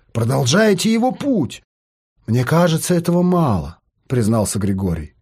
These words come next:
«Да, я сохранил в прежнем виде его комнату,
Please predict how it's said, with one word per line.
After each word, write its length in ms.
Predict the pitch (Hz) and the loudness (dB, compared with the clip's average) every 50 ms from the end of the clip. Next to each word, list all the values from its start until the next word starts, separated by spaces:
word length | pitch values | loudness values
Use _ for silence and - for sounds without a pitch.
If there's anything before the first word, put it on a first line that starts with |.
| _ _ _ _ _ _ _ | _ _ _ _ _ _ _
«Да, 360 | - 120 147 175 208 220 208 | -2 0 2 4 4 4 4
я 160 | 175 143 131 | 4 2 0
сохранил 560 | 123 - 147 123 131 135 135 143 165 190 202 180 | 0 -2 -4 -2 -2 0 0 2 2 2 0 -2
в 100 | 170 - | -2 -4
прежнем 480 | - 135 143 139 127 131 131 123 120 | -4 -2 -2 0 0 0 0 0 2
виде 260 | 120 143 147 127 127 | 0 0 0 0 0
его 160 | 127 127 127 123 | 0 0 -2 -4
комнату, 640 | 123 - 160 165 165 156 143 117 - - 104 98 | -4 -2 -2 0 0 0 0 -2 -4 -6 -8 -10